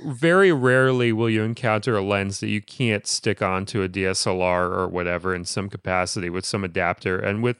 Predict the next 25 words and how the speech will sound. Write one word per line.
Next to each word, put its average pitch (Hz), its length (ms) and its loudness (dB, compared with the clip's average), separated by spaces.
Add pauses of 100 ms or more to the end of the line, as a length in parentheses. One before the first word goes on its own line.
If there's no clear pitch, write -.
(140)
three 151 160 -2
D 147 120 0
printing, 127 540 -2
you 117 140 -4
could 113 160 -4
make 110 260 -2
your 107 180 -4
own 95 300 -4
if 90 140 -10
you, 92 240 -8
if - 260 -6
you, 143 180 -2
if 135 160 -6
you 156 100 -6
find 151 300 0
some 131 180 -2
oddball 110 500 2
one 101 180 0
that 98 120 -6
you 95 100 -10
can't 101 260 -8
find 98 240 -4
an 90 100 -6
adapter 92 440 -4
for. 98 320 -4